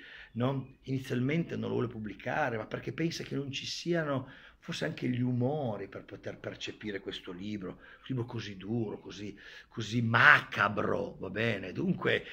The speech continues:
è scettico, soltanto a posteriori, negli anni cinquanta, dopo che Primo Levi si lau-, si autopubblica, tutte queste poche migliaia di copie vengono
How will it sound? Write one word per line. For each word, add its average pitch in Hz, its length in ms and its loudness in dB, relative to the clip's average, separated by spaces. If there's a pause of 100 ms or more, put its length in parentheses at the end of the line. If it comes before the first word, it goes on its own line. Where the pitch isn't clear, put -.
(120)
è 120 100 -4
scettico, 110 1040 2
soltanto 151 500 2
a - 40 0
posteriori, 135 440 -2
negli 120 120 2
anni 120 100 -2
cinquanta, 143 640 0
dopo 101 240 -4
che 104 240 -2 (280)
Primo 120 220 0
Levi 135 200 4
si - 200 -6
lau-, 110 280 0
si - 160 -4
autopubblica, 131 640 0
tutte 139 120 -4
queste 117 240 -8
poche 127 320 -4
migliaia 117 220 2
di 113 80 -2
copie 120 240 -4
vengono 110 400 -2